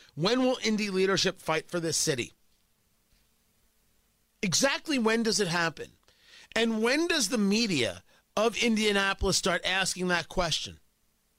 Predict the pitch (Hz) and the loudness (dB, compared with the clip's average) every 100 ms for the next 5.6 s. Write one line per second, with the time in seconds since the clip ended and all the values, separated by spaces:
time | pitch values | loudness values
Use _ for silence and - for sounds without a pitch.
0 | _ _ _ _ _ _ _ _ _ _ | _ _ _ _ _ _ _ _ _ _
1 | _ _ _ - 170 - 277 220 196 175 | _ _ _ -4 -4 2 0 2 -2 0
2 | - 226 214 196 175 180 208 214 180 160 | 0 0 0 -2 -2 -4 -2 -2 -4 -4
3 | 156 - 302 320 220 202 185 208 175 185 | -6 -2 -2 -2 -2 -2 0 -2 -4 -8
4 | - 247 240 175 - - 311 311 214 220 | -4 0 0 -2 -8 0 0 2 2 2
5 | 302 349 - 226 196 117 | 2 -2 -2 0 0 -2